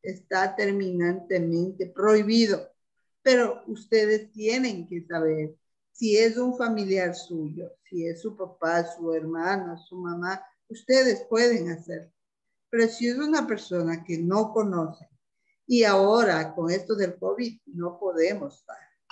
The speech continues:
¿no es cierto? Esta es boca, boca, nariz.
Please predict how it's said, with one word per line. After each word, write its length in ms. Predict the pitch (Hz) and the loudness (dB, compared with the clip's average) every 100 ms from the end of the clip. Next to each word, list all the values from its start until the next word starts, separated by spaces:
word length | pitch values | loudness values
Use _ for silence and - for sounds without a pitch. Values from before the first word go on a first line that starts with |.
| - | -20
¿no 60 | 190 | -12
es 80 | - | 2
cierto? 400 | 233 233 - - _ _ _ _ _ _ _ - | 2 2 -4 -14 _ _ _ _ _ _ _ -8
Esta 260 | 202 208 240 | -4 2 2
es 180 | 196 | 2
boca, 720 | 202 247 247 247 240 247 226 196 | 4 6 6 4 2 2 -2 -4
boca, 340 | 208 202 214 | -2 0 -2
nariz. 600 | 208 208 220 269 247 - | 0 0 0 0 -2 -6